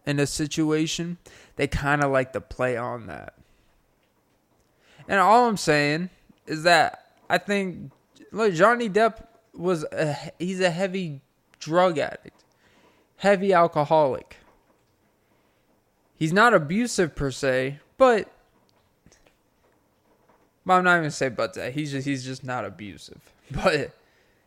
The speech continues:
this, this dude is not some dude without his own shit. So they were made for each other. And I don't necessarily feel bad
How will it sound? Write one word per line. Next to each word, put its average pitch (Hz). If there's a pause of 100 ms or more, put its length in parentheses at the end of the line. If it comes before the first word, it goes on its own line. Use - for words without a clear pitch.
(280)
this, 226
this 208
dude 247
is 233
not 214
some 190
dude 160
without 131
his 127
own 127
shit. 131 (2500)
So -
they 277
were 269
made 240
for 147
each 127
other. 120 (880)
And 170
I 135
don't 196
necessarily 170
feel 156
bad 135